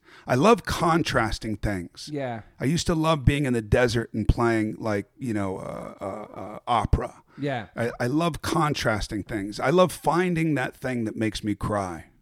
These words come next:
Speaker 2: Yeah.
Speaker 1: I wanna find
Speaker 2: I love
Speaker 1: that.
Speaker 2: that.
Speaker 1: Yeah.
Speaker 2: And so if you had to stop acting today, would you be, do you feel like you, you had, you have more, not more to do or more to prove or more to accomplish? Are you happy where you are at this moment with everything you've done?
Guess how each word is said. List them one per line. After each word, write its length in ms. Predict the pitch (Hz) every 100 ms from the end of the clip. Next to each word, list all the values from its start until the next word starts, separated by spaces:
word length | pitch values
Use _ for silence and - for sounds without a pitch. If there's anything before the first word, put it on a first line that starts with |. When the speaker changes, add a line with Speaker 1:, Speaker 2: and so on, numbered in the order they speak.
| _ -
Speaker 2:
Yeah. 300 | 120 131 101 - - _ _ -
Speaker 1:
I 60 | 107
wanna 240 | 139 131
find 560 | - - 120 127 123 135
Speaker 2:
I 60 |
love 300 | 160 156 180
Speaker 1:
that. 320 | 139 117 113 - -
Speaker 2:
that. 80 | 101
Speaker 1:
Yeah. 160 | 90 78 - _
Speaker 2:
And 140 | 175 151
so 360 | 190 170 156 - - _
if 100 | 170
you 180 | 151 180
had 120 | 190
to 80 | 170
stop 280 | - 170 160
acting 340 | 147 151 147 135
today, 480 | 139 131 143 117
would 240 | 131 131 117
you 80 | 131
be, 320 | 127 123 123 _ _ _ _ _ _ _
do 120 | 127
you 40 | 147
feel 160 | -
like 160 | 170 160
you, 220 | 147 143
you 240 | - 139 139
had, 200 | 131 - _ _ _ _ _ - _
you 140 | 147 151
have 20 |
more, 220 | 151 175
not 180 | 190 -
more 220 | 175 175
to 100 | 151
do 220 | 123 160
or 60 | 160
more 140 | 143
to 80 | 131
prove 320 | - 160 160
or 160 | 139 135
more 320 | 131 135 135
to 440 | 123 143 135 127 131
accomplish? 580 | 131 135 135 151 156 - _ _ -
Are 40 |
you 80 | 143
happy 240 | 151 151
where 120 | 143
you 120 | 143 143
are 160 | 135
at 80 | 123
this 160 | 135 143
moment 320 | 131 120 -
with 120 | 117
everything 240 | 123 120 120
you've 100 | 113
done? 240 | 117 113